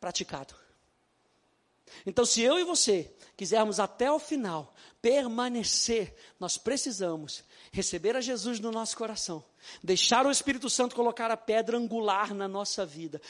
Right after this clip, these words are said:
deixar Ele nortear a nossa vida e praticar a verdade. Olha só o que que ele diz aqui em Isaías, agora no capítulo oito, verso dezesseis.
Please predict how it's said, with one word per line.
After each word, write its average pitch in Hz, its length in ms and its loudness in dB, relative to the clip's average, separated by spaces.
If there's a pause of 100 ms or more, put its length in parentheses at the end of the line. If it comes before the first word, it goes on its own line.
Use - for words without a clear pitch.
(180)
deixar 233 360 4
Ele 247 160 2
nortear 240 680 2
a 240 60 -2
nossa 247 400 -2
vida 175 260 -8 (240)
e 190 80 -8
praticar 185 500 -10
a 165 60 -10
verdade. 143 500 -16 (1300)
Olha 302 180 4
só 302 160 4
o 294 40 2
que 302 120 -6
que 277 100 -2
ele 247 100 0
diz 247 260 -2
aqui 262 380 0 (500)
em 294 160 6
Isaías, 240 720 2 (1400)
agora 233 300 4
no 247 120 2
capítulo 247 500 4
oito, 233 300 6
verso 233 320 4
dezesseis. 202 960 0